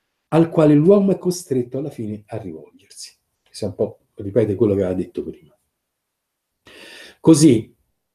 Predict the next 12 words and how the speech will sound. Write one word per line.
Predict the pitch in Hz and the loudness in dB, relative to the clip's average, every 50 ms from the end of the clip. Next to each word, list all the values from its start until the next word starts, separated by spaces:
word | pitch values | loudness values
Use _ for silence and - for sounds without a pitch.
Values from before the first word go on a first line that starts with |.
| _ - | _ -8
la | 123 117 | -6 -4
sofferenza | 117 - 117 - - 139 127 117 98 90 90 87 - - 101 123 156 - - _ _ _ _ _ _ _ _ _ _ | -2 -2 -4 0 0 2 2 2 0 0 -6 -10 -10 -8 -8 -6 -8 -10 -14 _ _ _ _ _ _ _ _ _ _
diventa | _ - 117 127 151 147 127 110 113 - 123 117 - - | _ -10 -2 2 2 4 2 2 0 -4 -8 -8 -8 -4
comprensibile | - 185 180 175 170 - - 143 135 143 139 127 - - 202 220 202 185 185 175 151 | 2 2 2 2 2 -6 -6 -4 -4 -4 -4 -6 -10 -8 -8 -6 -6 -4 -4 -4 -4
e | |
di | 131 135 135 | -4 -6 -4
quen-, | 151 175 170 170 - _ | -4 -4 -6 -6 -10 _
conseguenza | _ - 156 151 - 175 220 214 - - | _ -8 -8 -4 -2 -2 -2 -2 -4 -2
sopportabile. | 113 131 135 143 147 - - 127 113 120 131 | -2 -2 0 0 -2 -2 0 0 2 2 2
Questo | - 123 247 - - - 131 | 4 2 0 0 0 -2 -2
è | 107 | -2
importante. | 101 95 - - 95 90 - - - 87 80 76 73 76 80 _ _ _ - 92 95 _ | -2 -4 -8 -10 -10 -10 -10 -12 -16 -16 -16 -16 -18 -20 -20 _ _ _ -20 -20 -20 _